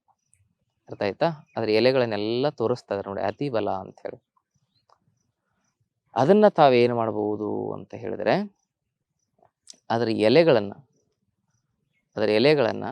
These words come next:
ಅತಿ ಬಲದ ಎಲೆಗಳನ್ನ ಚೆನ್ನಾಗಿ ಸ್ವಚ್ಛವಾಗಿ ತೊಳೆದು ಏನ್ ಮಾಡ್ಬೇಕು? ಒಂದರಿಂದ ಎರಡು ಎಲೆಗಳನ್ನ ದಿನಕ್ಕೆ ಸೇವನೆ ಮಾಡೋದು. ಇದು ಸಿಗಲಿಲ್ವಾ? ಅದರ ಬದಲಾಗಿ ಮನೆಯಲ್ಲಿ ಏನ್ ಮಾಡ್ಕೊಳ್ಬೋದು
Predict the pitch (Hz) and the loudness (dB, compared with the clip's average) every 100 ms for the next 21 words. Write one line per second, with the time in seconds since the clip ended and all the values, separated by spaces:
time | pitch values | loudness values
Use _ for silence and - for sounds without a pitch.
0 | - 107 - 127 120 110 135 185 _ _ | -12 -8 -4 -2 0 0 -2 -6 _ _
1 | _ - 101 107 160 131 101 98 104 170 | _ -6 -2 0 0 0 -4 -6 -8 -10
2 | _ _ _ _ _ - 107 120 127 123 | _ _ _ _ _ -8 -4 -4 -4 -6
3 | - - _ _ - 160 131 107 - 98 | -10 -12 _ _ -4 0 0 0 -4 -4
4 | 98 107 101 180 240 _ _ _ _ _ | -2 0 0 0 -2 _ _ _ _ _
5 | _ 127 120 107 98 - 190 - _ _ | _ -8 -6 -4 -6 -8 -10 -14 _ _
6 | _ - 110 160 180 147 110 104 151 - | _ 0 4 4 4 2 2 -2 -6 -4
7 | 113 151 147 107 104 101 117 - 110 160 | 0 2 2 0 0 -4 -6 -4 -2 -2
8 | 160 104 - _ _ _ _ - 123 104 | -4 -8 -8 _ _ _ _ -4 -2 -2
9 | 131 170 101 - _ _ _ _ _ _ | 0 0 0 -4 _ _ _ _ _ _
10 | _ _ _ _ _ _ _ 113 110 - | _ _ _ _ _ _ _ -6 -4 -4
11 | 104 107 127 107 101 110 - _ _ _ | -2 0 2 2 0 -2 -6 _ _ _
12 | _ _ _ _ _ _ _ - _ - | _ _ _ _ _ _ _ -20 _ -4
13 | 135 160 131 120 117 117 127 107 120 156 | 0 2 2 0 0 -2 -4 -4 -2 0
14 | 135 117 107 104 107 98 98 95 101 - | 0 -2 -4 -8 -8 -6 -8 -10 -12 -16